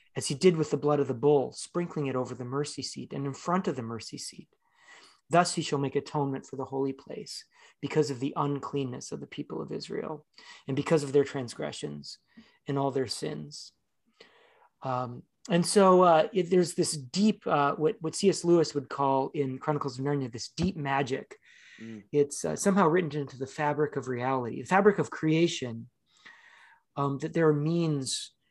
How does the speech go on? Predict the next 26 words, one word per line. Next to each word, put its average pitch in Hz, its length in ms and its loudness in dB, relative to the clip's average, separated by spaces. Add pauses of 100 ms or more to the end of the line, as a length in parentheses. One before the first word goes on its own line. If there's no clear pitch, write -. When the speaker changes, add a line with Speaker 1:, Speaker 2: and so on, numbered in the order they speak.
(240)
Speaker 1:
for 143 280 6
we 151 220 0
who 147 120 2
have 135 120 2
strayed, 127 720 -2 (500)
um, 127 240 -2
through, 220 580 6
through 220 720 6 (200)
the 156 80 0
sacrifice 147 760 0
of 147 80 -4
something 151 320 -4
innocent, - 540 -4 (920)
of 135 300 0
re-, 151 100 6
of 131 380 0
rendering 147 300 4
us 127 180 -4
clean 127 720 -2 (360)
and 123 160 -4
fit - 500 2
and 127 220 -4
reunited 131 840 0 (400)
with 135 240 4
our 123 140 0
Maker. 120 600 -8